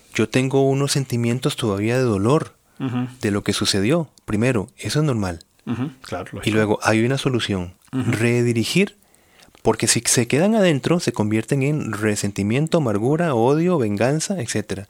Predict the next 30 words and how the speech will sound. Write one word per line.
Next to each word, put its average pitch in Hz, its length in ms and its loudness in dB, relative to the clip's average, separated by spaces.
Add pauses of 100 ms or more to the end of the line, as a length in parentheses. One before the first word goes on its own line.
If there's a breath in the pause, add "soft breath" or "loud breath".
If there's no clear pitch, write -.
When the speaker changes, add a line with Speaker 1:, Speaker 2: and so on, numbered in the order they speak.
(520 loud breath)
Speaker 1:
Lo 117 120 2
redirigimos 110 520 -2
a 123 100 -6
Cristo. - 340 -4
Ahora, 117 220 2
Speaker 2:
Ujú. 123 140 -4 (1040 loud breath)
Speaker 1:
vamos 120 360 0
a 127 40 6
la 120 60 0
pregunta 123 300 2
que 120 80 0
hicimos 123 340 0 (240)
anteriormente. 135 640 0 (100)
¿Y 156 160 2
si - 140 2
el 127 80 2
ofensor 123 400 0
no 170 80 2
se 185 100 0
arrepiente? 175 500 2
Porque - 260 2
hablamos, 151 320 4
si - 120 2
el 131 60 6
ofensor 120 340 2
no 190 60 2
se 220 100 2
arrepiente, 240 600 2
Speaker 2:
¿Qué - 100 -4
hacemos? 113 260 -4